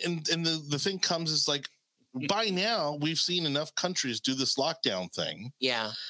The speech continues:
Speaker 2: yeah.
Speaker 1: You know, and, and we're seeing what happens in Australia, which, you know, obviously they're a lot closer to Australia than we are, um, and, and seeing, you know, how horrific, you know, their management of this has been. And
Speaker 2: It seems like people wanna have their cake and eat it too. And here's what I mean by that.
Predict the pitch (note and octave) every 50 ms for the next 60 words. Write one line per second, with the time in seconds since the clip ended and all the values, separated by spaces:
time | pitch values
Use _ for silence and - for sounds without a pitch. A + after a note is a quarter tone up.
0 | - A#2+ A2+ A2 A2 A2+ A2+ A2 A2+ A#2 A#2+ A#2+ - _ - C3+ C3+ C3 C3 B2+
1 | B2+ B2+ B2 C3 A#2+ B2 B2 A#2 - - E3 D#3+ - A#2+ B2+ B2+ B2 - B2+ A#2
2 | A2 A#2 A2+ G#2 F#2 F#2 - - - - E3+ F#3+ F#3 C#3+ G#2+ F2 D2+ F2 A2+ C#3+
3 | D3 - _ _ _ _ _ _ _ - A2+ A2 A2 G#2 - - - - - C3
4 | B2 A2 F#2+ F#2+ A2 A2+ G#2+ A2+ A#2+ A2+ - - G#2 G2 A#2+ C3+ C#3 A#2+ G#2+ G#2
5 | G2+ - - A2 G2+ - G#2+ F#2+ F2+ F2 F2+ - - A2 F2+ F2 F2 D#2+ D#2+ D#2
6 | G2 C3+ D#3+ C#3 F#2 D2+ D#2+ G2 B2+ - - - - - - - - - - -
7 | - B2+ B2+ C3 C3 C3 B2+ B2 B2+ B2 - C3+ B2+ B2 A#2+ B2 A#2+ B2+ B2 A#2+
8 | A#2 - - - C3+ B2+ B2 B2 A#2+ B2 B2+ A#2+ A#2 A2 G2+ G#2 A#2+ A#2+ A2+ A2
9 | G#2+ - - - - B2 A#2 A2 A#2 C3 B2+ - B2 A2 - - - A#2+ A2 G#2+
10 | G2 G2 F#2+ A2 A#2 A#2+ A#2+ A2+ A2 G#2 G#2 G#2 G2+ G2 - G2 F2+ E2+ F2+ F2+
11 | - F2+ E2 - - E2 D#2 - - D2+ C#2+ D2 F#2+ A#2 - _ - - - -
12 | - - - - - - - A#2 A#2+ A#2+ B2 B2 B2 B2 B2 B2 - - - -
13 | F#4 F#4 - - F4 - - - A#3+ A3+ - A#3 F#3 E3+ E3+ D#3 C#3+ C#3 A#2+ C3
14 | C#3+ C#3+ D3 C#3 D3 C3+ B2+ - - - C3+ C3 - - B2+ A#2+ A2 A2 A#2 A2
15 | G#2+ F#2+ - - - A2+ G2+ E2 E2 F#2+ G#2+ B2 D3+ D3 C3+ - C#3+ C3 A#2+ A#2
16 | A#2+ A#2+ A#2 G#2+ G#2+ G2 F2+ G2+ F#2+ D#2 C#2+ -